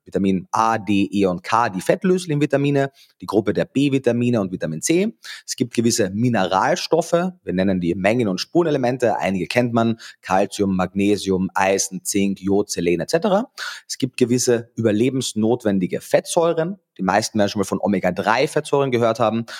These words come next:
von Omega-sechs-Fettsäuren. Und es gibt gewisse essentielle Aminosäuren. Aminosäuren sind die Bausteine der Proteine und auch die benötigen wir von außen. Und all diese Stoffe können wir eben nicht in ausreichender Menge selbst synthetisieren, also produzieren, bilden.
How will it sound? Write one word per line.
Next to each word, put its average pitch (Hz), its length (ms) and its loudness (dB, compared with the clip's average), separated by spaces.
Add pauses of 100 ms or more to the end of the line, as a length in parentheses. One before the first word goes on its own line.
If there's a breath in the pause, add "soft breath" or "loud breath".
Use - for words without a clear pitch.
von - 160 -10
Omega-sechs-Fettsäuren. 123 1080 0 (260 loud breath)
Und 143 100 2
es 143 120 0
gibt - 200 -4
gewisse 123 440 0
essentielle 113 520 0
Aminosäuren. 143 880 0
Aminosäuren 104 500 0
sind 92 140 -6
die 85 60 -10
Bausteine 117 640 0
der - 80 -4
Proteine 185 680 -2 (340 loud breath)
und 110 140 -6
auch - 140 0
die 139 320 0
benötigen 113 640 0
wir 101 80 0
von 92 140 -8
außen. 160 360 0 (440 loud breath)
Und - 180 -6
all 185 120 4
diese 196 220 -2
Stoffe 180 380 0
können 160 320 0
wir 147 80 2
eben 123 180 0
nicht 170 240 0
in 139 80 -4
ausreichender 127 560 0
Menge 135 420 0
selbst - 520 -2
synthetisieren, 147 640 0
also 196 160 -2
produzieren, 160 800 0
bilden. 190 380 0